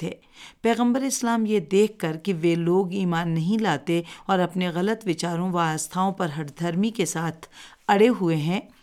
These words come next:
बहुत दुखी होते थे और ये दुख इतना बढ़ गया था कि वे मरने के निकट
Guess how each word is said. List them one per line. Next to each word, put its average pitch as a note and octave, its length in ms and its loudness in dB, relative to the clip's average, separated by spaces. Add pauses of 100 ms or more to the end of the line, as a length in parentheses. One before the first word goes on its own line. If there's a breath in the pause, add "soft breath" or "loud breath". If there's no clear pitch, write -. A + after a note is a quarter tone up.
(400 loud breath)
बहुत G3 320 4
दुखी E3 320 0
होते D#3+ 400 -2
थे F3 160 -4 (220 loud breath)
और F#3 180 0
ये E3 180 0
दुख G#3+ 340 -2
इतना G3 360 -2
बढ़ A3 220 0
गया F#3 300 0
था E3+ 280 0 (220 loud breath)
कि G3 80 0
वे E3 160 2
मरने G3 460 0
के A3 160 -2
निकट D#3 420 -4